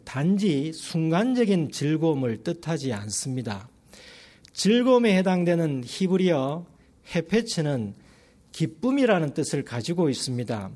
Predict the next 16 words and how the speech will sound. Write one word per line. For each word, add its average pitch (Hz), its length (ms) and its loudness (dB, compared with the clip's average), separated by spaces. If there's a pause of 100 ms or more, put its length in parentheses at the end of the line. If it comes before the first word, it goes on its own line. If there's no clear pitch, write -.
(460)
이 247 280 4
단어의 156 760 0 (500)
다른 151 480 2
용례를 208 560 4
보면 127 580 -2 (400)
소원, 185 840 2 (420)
목적으로 170 1040 2
번역되기도 139 760 -2
합니다. 113 560 -6 (680)
하나님의 220 760 4
말씀인 180 640 2
성경으로 220 800 2
인해 143 340 2
즐거워하는 220 720 4
사람은 139 640 -2 (540)
성경을 220 920 2